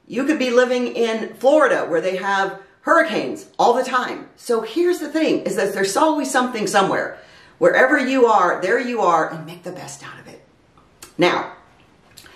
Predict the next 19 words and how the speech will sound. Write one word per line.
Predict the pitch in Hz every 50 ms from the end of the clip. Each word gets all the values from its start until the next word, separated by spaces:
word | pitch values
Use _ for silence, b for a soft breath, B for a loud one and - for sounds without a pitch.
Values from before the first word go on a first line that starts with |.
| B B B B B B B B
the | - 240
number | 370 427 508 466 -
two | - 330 359 349 233
reason | 214 196 185 170 165 156
that | 156 151
I | 151
hear | 147 - 196 139 -
a | -
lot | 135 123 123 123 139 151 131 - - - - -
about | 156 139 147 117 - - - - - - -
why | - - 156 160
people | - - 196 - - -
think | - 143 135 - -
Wichita | - 151 139 - 143 117 110 107
Falls, | - 143 143 - - - - - - - _ _ _ -
or | - - -
they | - -
hate | - - 175 180 -
it, | - - 175 - -